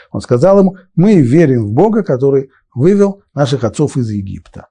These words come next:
Он сказал царь: «Ничего себе, я приглашаю к себе здесь раввина, ученого человека, а это все, что он может сказать, что они верят в кого-то, который вывел какую-то семейку из какого-то одного, э, с-,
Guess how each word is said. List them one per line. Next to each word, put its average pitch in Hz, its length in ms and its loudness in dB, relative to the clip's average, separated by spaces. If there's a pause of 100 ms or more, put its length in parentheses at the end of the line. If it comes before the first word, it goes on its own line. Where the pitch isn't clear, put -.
(340)
Он 120 240 -12
сказал 107 400 -10
царь: 98 260 -12 (360)
«Ничего 127 420 -2
себе, 113 300 -6 (220)
я 147 140 2
приглашаю 135 540 0
к - 40 -10
себе 127 360 -2
здесь 113 260 -2
раввина, 117 420 -4
ученого 123 380 -6
человека, 117 540 -6 (240)
а 123 100 -6
это 120 100 -2
все, 143 140 -2
что - 140 -6
он 135 80 -2
может 135 220 -4
сказать, 143 360 0
что 120 120 -8
они 123 140 -4
верят 127 300 -2
в - 60 -20
кого-то, 127 340 -2
который 123 460 0 (180)
вывел 139 320 2
какую-то 127 500 -2
семейку 127 480 -2
из 117 80 -4
какого-то 123 460 -6
одного, 120 440 -2 (400)
э, 113 440 -6
с-, - 300 -12